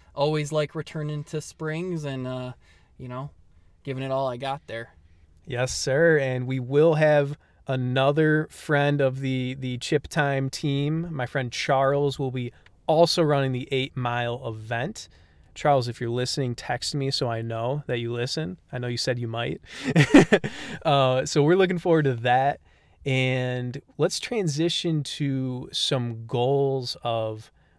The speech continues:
Speaker 2: the race. So since you have run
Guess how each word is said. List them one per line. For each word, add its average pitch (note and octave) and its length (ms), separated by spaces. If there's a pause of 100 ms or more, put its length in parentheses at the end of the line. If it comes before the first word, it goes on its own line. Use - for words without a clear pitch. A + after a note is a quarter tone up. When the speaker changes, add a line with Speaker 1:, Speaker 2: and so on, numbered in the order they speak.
Speaker 2:
the A#2 80
race. C3 680
So B2 500
since C3 300
you D3+ 180
have C3 340
run A#2+ 440